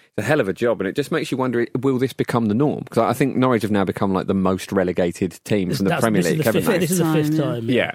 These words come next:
Speaker 1: and so, I mean, you look at the, the teams like West Brom as well, who c-, could well come back up, who, who've been up, up and down a few times, and you think, actually, is this gonna be sort of, y-, you know, we look at the sort of, uh, kind of the Burnley model, and, uh, you could argue that Stoke did that before, where they try and stay into, in the Premier League by playing this style of football that actually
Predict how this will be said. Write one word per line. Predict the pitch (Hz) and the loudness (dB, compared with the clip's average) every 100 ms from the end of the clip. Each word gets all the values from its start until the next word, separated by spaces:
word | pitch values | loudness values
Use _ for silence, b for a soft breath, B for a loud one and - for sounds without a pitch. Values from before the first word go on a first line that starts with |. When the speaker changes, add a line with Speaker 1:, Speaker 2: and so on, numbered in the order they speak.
| - | -2
Speaker 1:
and | 110 117 | -2 0
so, | 135 117 113 | 2 2 4
I | 110 | 2
mean, | 110 | 2
you | 110 | 0
look | 117 | 0
at | 107 | 0
the, | 104 | 0
the | 101 110 | 0 0
teams | 98 113 101 | 0 0 2
like | 95 | 0
West | 92 | 0
Brom | - 98 | 0 0
as | 90 | 2
well, | 92 | 0
who | 85 92 | 0 -4
c-, | - - | -6 -6
could | 95 | -2
well | 92 90 | 0 0
come | - 90 | 0 0
back | 87 - | 0 0
up, | - | -2
who, | - 92 87 | 0 -2 0
who've | 92 87 | -2 0
been | 92 | 0
up, | 90 - 101 | 0 -2 -2
up | 98 95 | 0 0
and | 92 | 0
down | 90 | 2
a | 90 | 0
few | 104 90 | -2 0
times, | 107 92 87 | 0 0 0
and | 104 | -2
you | |
think, | 98 123 | 0 0
actually, | 139 - - 90 | 0 -2 -2 0
is | 98 | 0
this | 135 | 0
gonna | - 127 | 0 0
be | 110 113 | 2 0
sort | 107 - | 2 0
of, | 98 - B B B B | 0 -6 B B B B
y-, | 117 127 | -2 0
you | 110 | 2
know, | 135 | 2
we | 107 | 2
look | 107 131 | 0 0
at | 123 | -2
the | 101 | -2
sort | - 101 92 | -2 -2 0
of, | |
uh, | 104 98 95 - B B B | 0 2 0 -6 B B B
kind | 120 | 0
of | 98 | 0
the | 92 | 2
Burnley | 120 117 107 98 92 - | 2 2 2 2 0 -2
model, | 101 95 90 90 | 0 2 0 0
and, | 85 95 85 | 0 0 0
uh, | |
you | 95 101 | -2 -2
could | - 107 | -2 0
argue | 101 98 98 | 2 2 0
that | 92 85 | -2 -2
Stoke | - 113 98 | 0 0 0
did | - 92 | -4 -2
that | - - | -2 -4
before, | - 92 | -2 0
where | 90 | 2
they | 90 | 0
try | - 107 | 0 0
and | 95 | 0
stay | - 107 98 | 0 0 2
into, | 92 98 | 0 -4
in | - 104 | -2 -2
the | 98 | 0
Premier | 101 92 | 0 0
League | 90 87 | 0 0
by | 90 | -2
playing | - 113 101 92 | 0 2 2 0
this | - | -2
style | - 92 | 0 0
of | 87 | 0
football | - - 92 | -2 0 0
that | 82 | 2
actually | 95 - 107 92 | 0 0 -2 -2